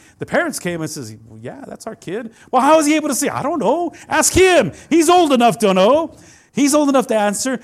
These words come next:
"Well, who did this to you?" "Jesus did." "Well, you know, you know, he's a sinner. I, whether this guy is a sinner or not, I do not know. All I know is that I was blind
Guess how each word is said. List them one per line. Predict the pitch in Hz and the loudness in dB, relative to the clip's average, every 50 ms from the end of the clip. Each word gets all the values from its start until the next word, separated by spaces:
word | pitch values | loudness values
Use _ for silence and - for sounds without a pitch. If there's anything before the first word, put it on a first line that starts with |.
| - - _ | -14 -8 _
"Well, | - 254 | 2 4
who | 285 330 311 | 4 4 4
did | 320 320 302 | 2 0 0
this | 302 269 - - | 0 -2 -2 -2
to | 240 233 | -2 -2
you?" | 202 175 139 113 - - - | 0 -2 -4 -6 -8 -14 -14
"Jesus | 127 107 165 226 226 196 175 156 127 | -6 -4 -2 -2 -2 -4 -6 -8 -8
did." | 123 117 101 98 - _ _ _ _ | -8 -8 -10 -10 -14 _ _ _ _
"Well, | - 185 | -6 -6
you | 208 214 254 | -4 -2 0
know, | 277 277 | 0 2
you | 254 262 | 2 2
know, | 277 294 | 2 2
he's | 269 254 233 190 | 2 2 0 0
a | 170 | -2
sinner. | - - - 302 302 320 262 | -2 -2 -2 -2 -2 0 0
I, | 190 185 151 139 131 - - _ - | 0 0 -2 -2 -6 -10 -16 _ -4
whether | 165 240 285 302 285 | -2 -2 0 0 -2
this | 269 269 220 - | -6 -6 -8 -8
guy | - 226 233 226 | -8 -8 -8 -6
is | 226 220 185 | -6 -6 -6
a | 156 151 | -6 -6
sinner | - - 226 220 214 214 180 | -6 -6 -6 -6 -6 -6 -6
or | 156 | -6
not, | 175 196 202 196 - - - _ - | -6 -6 -6 -8 -10 -16 -20 _ -8
I | - 220 226 233 226 | -4 -2 0 0 0
do | 220 196 | 0 -2
not | 202 214 202 196 190 | -4 -4 -4 -4 -4
know. | 185 180 165 139 117 - - - _ _ _ - | -4 -4 -4 -4 -4 -8 -12 -20 _ _ _ 0
All | - 262 269 294 302 311 302 285 | 2 4 6 6 6 6 6 6
I | 277 277 269 269 254 | 6 4 4 4 2
know | 240 262 247 233 214 190 175 | 2 2 4 4 2 2 0
is | 165 156 | -2 -2
that | 165 175 | -4 -4
I | 180 180 190 220 247 254 | -2 -2 0 0 0 0
was | 262 269 233 190 | -2 -2 -4 -4
blind | 160 196 220 220 190 175 160 165 165 170 170 180 165 - | -2 0 0 2 2 2 0 -2 -2 -4 -6 -8 -12 -14